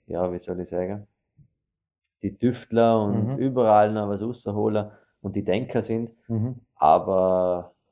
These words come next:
Speaker 1: ja, es ist schlussendlich jeder Athlet für sich selber steht nachher am Start und muss das Beste draus machen. Äh, und jeder muss eine Lösung finden für sein Problem oder für seine, dass er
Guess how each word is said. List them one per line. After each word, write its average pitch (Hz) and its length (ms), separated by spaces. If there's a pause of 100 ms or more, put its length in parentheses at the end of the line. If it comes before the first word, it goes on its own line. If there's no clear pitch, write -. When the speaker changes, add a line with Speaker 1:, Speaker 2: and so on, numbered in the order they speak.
(760)
Speaker 1:
ja, 120 420
es 110 120
ist 110 120
schlussendlich 117 640
jeder 113 340
Athlet 104 540 (460)
für 101 100
sich 104 260
selber 107 540 (440)
steht 104 300
nachher 95 220
am 92 80
Start 98 360
und 98 60
muss 98 140
das 92 100
Beste - 320
draus 95 280
machen. 101 380 (640)
Äh, - 40
und 92 600
jeder 98 220
muss 98 180
eine 92 140
Lösung 101 240
finden 95 240
für 92 100
sein 101 220
Problem 95 560 (520)
oder 87 220
für 85 140
seine, 90 500 (160)
dass - 180
er 95 280